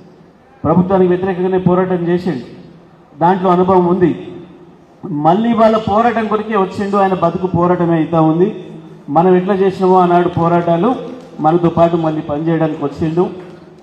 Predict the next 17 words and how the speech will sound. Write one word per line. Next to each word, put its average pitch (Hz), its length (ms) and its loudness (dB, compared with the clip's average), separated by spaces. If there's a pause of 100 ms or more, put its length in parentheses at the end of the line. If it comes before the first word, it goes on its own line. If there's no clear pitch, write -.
(220)
తప్పకుండా 180 540 2 (1800)
పదేళ్ల 180 360 2 (120)
మోడీ 180 220 4 (120)
మోసాలను 175 460 0
కానీ, 208 200 -2 (960)
ఐదు, 185 140 6 (300)
ఐదు 196 160 0 (100)
నెలల్లోనే 208 460 0 (120)
ఐదు 190 180 -2
సంవత్సరాల 185 460 0
నరకం 180 340 0
చూపిస్తున్న 175 420 -2 (880)
రేవంత్ 175 380 6
రెడ్డి 170 260 2
మోసాలను 175 460 0
కానీ 165 260 -2 (800)
ఎండగట్టి 180 500 2